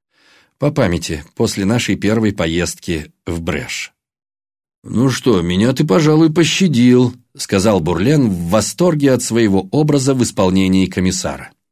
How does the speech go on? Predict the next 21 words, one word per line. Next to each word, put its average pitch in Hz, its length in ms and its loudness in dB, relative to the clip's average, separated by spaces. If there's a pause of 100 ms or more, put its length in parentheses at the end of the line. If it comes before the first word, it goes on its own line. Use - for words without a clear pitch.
(520)
«Держи». 127 500 0 (360)
Адамберг 101 520 0
вырвал 92 400 0
листок 85 480 -4
и 117 80 -2
протянул 107 460 0
его 104 240 0
Бурлену. 85 600 -4 (440)
«Если 143 300 0
хочешь, 110 340 -4
конечно». - 480 -8 (580)
«А 92 200 -2
детей 104 360 0
моих 85 320 -2
нарисуешь?» 92 600 -2 (340)
«Не 120 140 0
сейчас, 107 420 -6
Бурлен». 80 460 -6 (640)
«Понятно, 98 640 -2
но 131 280 0
как-нибудь». 151 640 0